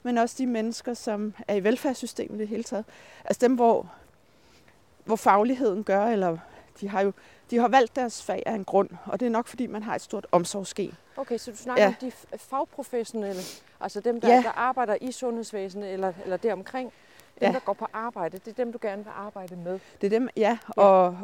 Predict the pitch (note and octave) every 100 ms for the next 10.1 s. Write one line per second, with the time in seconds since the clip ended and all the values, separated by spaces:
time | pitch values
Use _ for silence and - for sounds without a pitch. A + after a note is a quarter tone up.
0 | - F#3 - A3 - B3+ - A#3 C4 A3+
1 | G3+ F3+ E3+ F#3 F3 E3 F3+ G#3 C#4 -
2 | B3+ G#3 F3 - B3+ B3 A#3+ A#3 C4 -
3 | C4 G#3 G#3 - A3+ B3 - G#3 - A3
4 | A3 A3+ D3 - - - F#3 G#3+ G#3+ B3
5 | A#3+ A3+ G#3 G#3 - - - _ - -
6 | - C#4 C#4+ E3+ E3 - E3+ G3 G#3+ G#3+
7 | - - - - _ A3+ - C4+ C4+ -
8 | A#3+ G#3+ A3+ C4+ E3+ - E3 F3+ E3 -
9 | - - E3+ - A#3 C4+ B3+ - A#3+ -